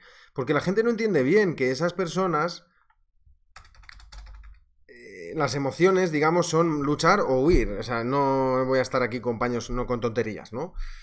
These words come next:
Eh, que tengo que firmar algo, lo firmo. Que tengo que atacar un país, ataco. Que tengo que atacar, ataco. Que tengo que salir corriendo, salgo corriendo. Como haría un lagarto, un cocodrilo, un animal.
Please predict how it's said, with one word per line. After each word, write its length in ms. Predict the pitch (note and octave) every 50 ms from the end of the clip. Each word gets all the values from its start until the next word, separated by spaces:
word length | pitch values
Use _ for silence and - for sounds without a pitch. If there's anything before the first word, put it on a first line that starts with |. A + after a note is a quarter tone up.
| - - - -
Eh, 340 | - F#2 A2+ B2 B2+ B2 A2+
que 120 | G#2+ C3 A2
tengo 220 | C#3+ D3+ E3 D3+
que 100 | D#3 D#3
firmar 400 | D#3+ D#3+ D3 C#3+ D3 D3+ D#3 D3+
algo, 260 | D3+ D3+ C#3+ D3+ E3
lo 100 | D3 -
firmo. 380 | - - C#3 A#2 A#2 A2 G#2+ G2+
Que 100 | A#2 A2
tengo 280 | - C3 C#3+ D3 C3
que 160 | A2+ C#3 C#3+ C#3
atacar 340 | C3 C3+ B2+ - C#3 C#3
un 120 | C#3 C#3 A#2+
país, 320 | C3 C3 C3+ D3+ D#3+ -
ataco. 440 | - A#2+ A#2+ C3 C3 - A2+ G#2 F#2+
Que 100 | - G#2+
tengo 300 | - B2 C3 C#3 C3+ -
que 80 | C3+ C#3
atacar, 400 | B2+ - B2+ - C#3 D3 F3 -
ataco. 480 | C#3 B2+ - F3 F#3 F#3 - G3 F2
Que 80 | - G#2
tengo 220 | - A#2 A2+ G#2+
que 80 | A2 A2+
salir 260 | - A#2+ A2+ A2+ A2
corriendo, 480 | - A2 G2+ A2+ A#2 B2 C3+ E3 F3 E3+
salgo 340 | - A2+ G#2+ G2+ F#2 F#2+
corriendo. 440 | - F2 E2+ - - - - _ _ _ - - -
Como 120 | - F2
haría 340 | F2 G#2 A2+ A#2 C3+ C#3+ - - - - - - - -
un 400 | E2+ F2 F2 E2+ E2+ F2 F2 F2
lagarto, 540 | F2 F2+ G2 A#2+ B2 A#2 - - C#3 C3+ C3+
un 120 | A#2 G#2+ G2+
cocodrilo, 560 | - - - F2+ F#2 G#2 A#2+ A#2 A2+ B2+ D3+
un 200 | - - A2 F#2
animal. 460 | F2 F#2+ A2+ F3 F3+ B2+ E2+ - -